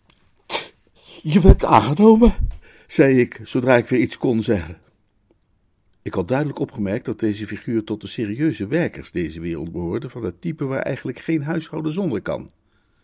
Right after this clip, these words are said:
"Dank u, meneer. Mijn naam is Jeeves." "Kun, kun je meteen beginnen?"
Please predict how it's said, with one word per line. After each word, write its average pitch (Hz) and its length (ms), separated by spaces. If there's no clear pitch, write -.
"Dank 95 280
u, 80 60
meneer. 58 300
Mijn 95 240
naam 92 300
is 95 240
Jeeves." - 720
"Kun, 208 180
kun 226 140
je 220 80
meteen 294 320
beginnen?" 240 440